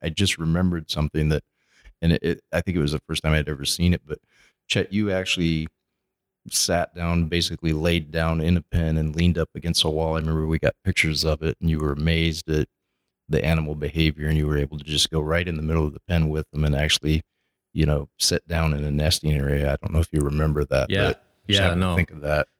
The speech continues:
Speaker 2: I do. Um, uh, yeah, I have, I believe I have the picture, and yeah, um, got the opportunity to, uh,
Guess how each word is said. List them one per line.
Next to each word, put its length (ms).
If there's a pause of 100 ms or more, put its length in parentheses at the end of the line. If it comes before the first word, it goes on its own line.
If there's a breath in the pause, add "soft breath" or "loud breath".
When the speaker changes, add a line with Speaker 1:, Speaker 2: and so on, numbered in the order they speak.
Speaker 2:
I 80
do. 300 (100)
Um, 360 (840)
uh, 120
yeah, 260
I 120
have, 220
I 120
believe 280
I 40
have 160
the 60
picture, 400
and 160 (120)
yeah, 300 (120)
um, 280 (400)
got 240
the 80
opportunity 640
to, 420
uh, 200